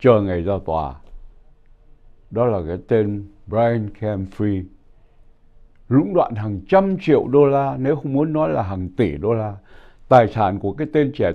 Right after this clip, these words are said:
tuổi này có lúc nó lên đến mười bốn tỷ đô la và bây giờ đang bị suy sụp xuống còn vào khoảng độ hơn một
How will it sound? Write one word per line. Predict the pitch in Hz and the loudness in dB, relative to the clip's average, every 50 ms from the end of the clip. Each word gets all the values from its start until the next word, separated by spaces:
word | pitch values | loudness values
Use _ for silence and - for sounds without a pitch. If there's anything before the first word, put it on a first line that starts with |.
| - | -2
tuổi | - 98 87 90 | -2 -2 -2 -2
này | 90 90 104 98 95 | -2 -2 -4 -4 -2
có | - 147 | 0 0
lúc | 160 170 185 180 - | 2 2 2 0 -2
nó | - 151 | -4 -2
lên | 151 147 139 135 131 127 | 0 2 2 2 0 -2
đến | 139 156 151 143 | -2 -4 -2 -2
mười | 120 101 90 | -4 -4 -4
bốn | 87 107 135 175 220 233 226 | -2 2 4 4 4 4 2
tỷ | - 151 113 82 | 2 2 2 2
đô | 82 71 92 110 | 2 0 2 4
la | 110 101 95 98 95 92 92 - - - - - - - - - - - - - - - - - - - | 4 2 2 -2 -6 -10 -14 -20 -20 -20 -20 -20 -20 -20 -20 -20 -20 -20 -20 -20 -20 -20 -20 -18 -10 -6
và | 90 98 | -4 -2
bây | 92 110 120 | 0 0 2
giờ | 101 113 101 95 | 2 4 2 4
đang | 87 104 113 110 110 | 4 4 2 2 2
bị | 107 101 98 - - - - - _ - _ | -2 -2 -4 -6 -8 -14 -20 -20 _ -20 _
suy | - - 143 139 135 | 0 4 6 6 6
sụp | 135 - 131 113 90 82 - - | 4 2 -2 -2 -2 -4 -6 -4
xuống | 117 113 120 135 135 135 | -4 -4 -2 -4 -4 -4
còn | 101 95 95 | -4 -2 -2
vào | 95 92 90 | -2 -2 -2
khoảng | - - 92 80 78 87 92 | -4 -4 -6 -4 -4 -6 -6
độ | 90 82 67 | -6 -6 -6
hơn | 80 85 107 110 107 104 101 | -6 -6 -6 -4 -4 -4 -6
một | 87 | -8